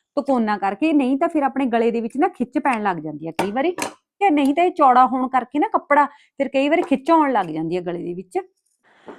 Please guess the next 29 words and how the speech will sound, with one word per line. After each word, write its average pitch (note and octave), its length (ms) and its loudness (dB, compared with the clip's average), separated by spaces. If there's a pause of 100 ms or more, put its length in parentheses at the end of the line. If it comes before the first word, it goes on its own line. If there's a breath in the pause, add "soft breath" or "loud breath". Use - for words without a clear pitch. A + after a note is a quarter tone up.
(360 loud breath)
ਹੁਣ C#4 120 2
ਦੇਖੋ, E4 260 2
ਆਪਾਂ D#4 240 6
ਕੀ C4+ 200 0
ਕਰਨਾ, A#3+ 400 2
ਆਪਣਾ C4+ 280 2
ਗਲਾ A3 260 4
ਜਿਹੜਾ A#3 260 4
ਹੈਗਾ, C4+ 260 0
ਉਹ D4 160 2
ਫਰੰਟ G#3 340 0
ਵਾਲਾ D4 220 8
ਰੈਡੀ G3+ 360 2
ਹੋ B3 160 2
ਗਿਆ, D4+ 220 2 (580)
ਠੀਕ C4+ 220 2
ਹੈ। G4 180 8
ਜੇ B3 300 8
ਤੁਸੀਂ D#4 340 0
ਫਿਨਿਸ਼ਿੰਗ D4 540 2
ਦੇ F#4 120 4
ਨਾਲ C#4 280 4
ਲਾਉਣਾ G3 280 0
ਨਾ D#4 120 2
ਬੈਨ B3+ 300 4
ਨੈਕ, B3+ 280 -2
ਤਾਂ D4 140 2
ਤੁਸੀਂ C#4+ 320 -2
ਜਿਹੜਾ C4+ 260 6